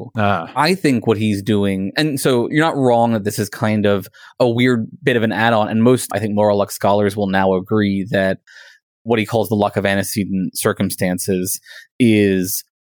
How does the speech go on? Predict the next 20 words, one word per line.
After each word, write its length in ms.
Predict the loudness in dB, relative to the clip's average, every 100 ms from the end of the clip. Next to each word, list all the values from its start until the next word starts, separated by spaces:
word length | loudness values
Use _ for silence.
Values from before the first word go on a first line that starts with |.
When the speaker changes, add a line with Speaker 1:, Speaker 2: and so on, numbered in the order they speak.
| -6
Speaker 2:
effectively 760 | -4 -4 -2 -2 0 0 -2 -4
covered 440 | -4 -2 0 0
in 140 | 0
practice 640 | -4 -2 -2 -2 -4 -4 -4
by 260 | -2 0
circumstantial 840 | 0 -2 -2 -2 -2 -2 0 -2 -2
and 440 | -2 -2 -2 -4 -4
constitutive 720 | -4 -4 -8 -6 -4 -4 -6 -14 -12
luck, 400 | -10 -10 -12 _ -20 -20 -6
right? 200 | -2 -2
The 80 | 0
luck 280 | 0 0 -4
of 100 | -2
where 260 | 0 2 0
you 280 | 0 2
are 400 | 2 4 4 2
and 100 | -2 -2
who 200 | 0 2
you 320 | 0 0 0
are 400 | 2 2 0